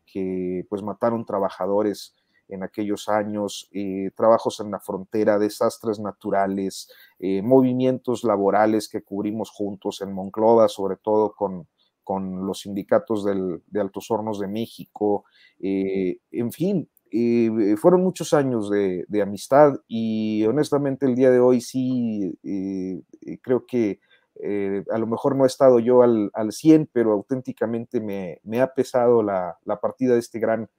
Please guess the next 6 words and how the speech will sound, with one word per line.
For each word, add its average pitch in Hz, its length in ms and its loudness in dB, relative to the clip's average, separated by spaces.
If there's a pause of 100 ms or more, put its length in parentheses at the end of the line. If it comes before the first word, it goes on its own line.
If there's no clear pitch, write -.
(160)
gran 123 260 2
amigo, 117 480 0 (100)
eh, 98 300 -8
Juan 104 200 -6
Andrés 107 260 -4
Martínez. 98 680 -10